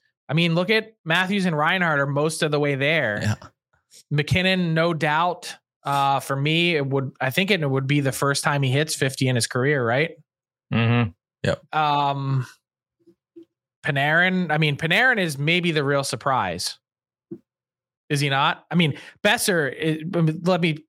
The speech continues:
Speaker 1: park that. Boeser is a huge surprise based on the way the last couple of years went.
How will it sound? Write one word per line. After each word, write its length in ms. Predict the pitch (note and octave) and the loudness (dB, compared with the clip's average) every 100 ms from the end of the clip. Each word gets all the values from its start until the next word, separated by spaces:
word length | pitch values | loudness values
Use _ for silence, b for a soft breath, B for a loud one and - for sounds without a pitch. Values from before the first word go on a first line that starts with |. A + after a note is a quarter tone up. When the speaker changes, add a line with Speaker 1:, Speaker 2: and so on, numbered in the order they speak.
| - | -2
Speaker 1:
park 220 | D#3+ C#3 | 0 0
that. 220 | B2 F2+ - | -2 -4 -4
Boeser 460 | - G#3+ - E3+ C3+ | 0 0 0 -2 0
is 140 | C#3+ | 0
a 80 | C3+ | 0
huge 380 | C3 F3 G3 D#3 | 2 4 4 2
surprise 680 | C#3 - A2+ G2 F#2+ G#2+ - - _ _ _ _ - - | -4 0 0 0 -2 -2 -4 -8 _ _ _ _ -8 -2
based 320 | D#3+ D#3 D#3 | -2 -2 -2
on 180 | D3+ C#3+ | -2 0
the 80 | C#3 | 0
way 220 | C#3+ C#3+ | 0 0
the 120 | C#3 | 0
last 280 | C3+ C3 - | 0 0 -2
couple 200 | C#3+ B2+ | -4 -2
of 60 | |
years 300 | B2 D3+ C#3 | 0 0 0
went. 280 | B2 G#2 G2 | 0 -2 -2